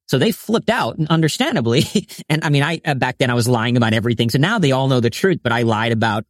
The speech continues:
what I, what I was doing, how much I was, how much I was doing drugs. They never really found out till many years later, uh, when I, <laughs> when I told them the truth 'cause it didn't matter anymore.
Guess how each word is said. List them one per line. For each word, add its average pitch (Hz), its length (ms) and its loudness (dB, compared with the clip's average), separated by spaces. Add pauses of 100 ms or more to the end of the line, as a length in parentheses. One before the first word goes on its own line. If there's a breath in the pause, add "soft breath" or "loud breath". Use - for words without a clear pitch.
(240)
what 117 500 0
I, 110 240 0
what 127 200 0
I 120 60 0
was 117 180 0
doing, 143 240 2
how 117 140 0
much 123 220 -2
I 123 40 0
was, 117 180 -2
how 143 100 0
much 127 180 -2
I 82 80 -2
was 139 220 2
doing 143 200 2
drugs. 135 320 0
They 127 100 2
never 143 180 0
really 127 180 2
found 120 240 -2
out 120 160 -2
till 120 80 -4
many 113 200 0
years 117 220 0
later, 123 360 0 (360)
uh, 110 300 -2
when 120 200 0
I, 110 140 -4 (180)
<laughs> - 180 -14
when 120 100 0
I 113 80 0
told 131 260 -2
them 123 80 2
the 113 80 0
truth 143 240 -2
'cause 110 140 -2
it - 20 2
didn't 110 160 2
matter 123 220 -2
anymore. 104 480 -2